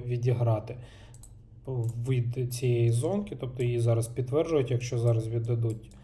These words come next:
цей хай, то ця зонка буде підтверджена і, в принципі, можна буде від неї спробувати взяти лонг. Е, далі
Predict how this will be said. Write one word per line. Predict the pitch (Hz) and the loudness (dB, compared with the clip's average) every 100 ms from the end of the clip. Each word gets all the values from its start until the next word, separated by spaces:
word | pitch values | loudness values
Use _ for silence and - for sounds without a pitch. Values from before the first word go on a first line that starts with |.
| - - - - | -20 -20 -18 -10
цей | - 117 | -2 -2
хай, | 117 147 160 | 2 0 0
то | 123 | -2
ця | 117 117 | -4 -2
зонка | 117 117 117 | 0 0 0
буде | 113 113 | -2 -4
підтверджена | - 113 127 135 139 123 120 | -6 -6 -4 -4 -2 -2 -2
і, | |
в | 120 | -2
принципі, | 123 123 - 123 | -2 -2 -4 -4
можна | 117 120 120 120 | 0 2 2 0
буде | 117 113 | 0 0
від | 110 | -2
неї | 113 110 | 0 -2
спробувати | - 123 120 117 117 | -2 -2 0 0 -2
взяти | 107 110 113 123 | -2 -2 -2 0
лонг. | 113 107 104 - - - - - - - - - - | 0 -2 -6 -10 -12 -18 -18 -18 -16 -18 -20 -18 -4
Е, | 131 120 117 113 120 | 4 6 6 2 2
далі | 143 139 120 | 4 4 4